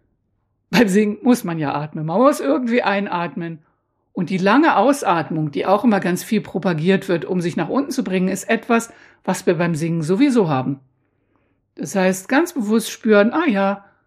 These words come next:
ich atme ein, bewusste Einatmung. Während der Einatmung darf mein Kehlkopf sich auch senken.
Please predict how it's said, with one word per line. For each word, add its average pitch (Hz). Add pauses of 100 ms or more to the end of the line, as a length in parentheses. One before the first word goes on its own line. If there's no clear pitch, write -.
(600)
ich -
atme 196
ein, 170
bewusste 196
Einatmung. 160
Während 202
der 240
Einatmung 156
darf 190
mein 240
Kehlkopf 226
sich -
auch 208
senken. 160